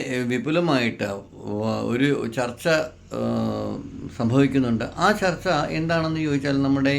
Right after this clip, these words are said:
യശശരീരനായിട്ടുള്ള നമ്മളുടെ, ഏ, മലയാളികളുടെ എല്ലാവരുടെയും കണ്ണിലുണ്ണിയായിട്ടുള്ള, അല്ലെ ഇപ്പോഴും നാൽപത് വർഷങ്ങൾക്ക് ഇപ്പുറവും നമ്മളെല്ലാവരും ആരാധിക്കുന്ന,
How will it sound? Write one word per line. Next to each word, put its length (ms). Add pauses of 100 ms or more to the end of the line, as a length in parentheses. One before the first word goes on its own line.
(100)
യശശരീരനായിട്ടുള്ള 1160
നമ്മളുടെ, 540 (640)
ഏ, 140
മലയാളികളുടെ 680
എല്ലാവരുടെയും 800 (140)
കണ്ണിലുണ്ണിയായിട്ടുള്ള, 1000
അല്ലെ 280
ഇപ്പോഴും 460
നാൽപത് 320
വർഷങ്ങൾക്ക് 480
ഇപ്പുറവും 380
നമ്മളെല്ലാവരും 720
ആരാധിക്കുന്ന, 760